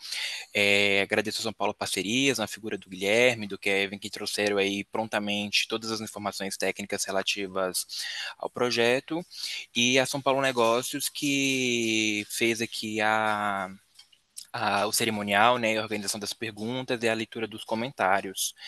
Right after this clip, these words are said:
É, reitero o que já foi falado aqui diversas vezes, estamos em período de consulta pública, que se estende até o próximo dia dezoito.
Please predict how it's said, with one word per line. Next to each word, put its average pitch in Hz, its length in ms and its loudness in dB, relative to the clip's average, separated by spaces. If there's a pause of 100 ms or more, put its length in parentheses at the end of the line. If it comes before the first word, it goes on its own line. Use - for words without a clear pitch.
(520)
É, 107 400 4
reitero 113 680 2
o 120 40 -8
que - 120 -6
já 107 60 -10
foi 107 100 -10
falado 101 260 -2
aqui 101 160 -10
diversas 101 480 -4
vezes, 143 640 0
estamos 107 360 -4
em 104 60 -6
período 104 260 -4
de - 80 -2
consulta - 320 -8
pública, 156 600 -4
que 104 380 0
se - 720 -2
estende 101 400 -2
até 110 120 -6
o 101 40 -2
próximo 104 340 -8
dia 98 140 -6
dezoito. 104 720 -6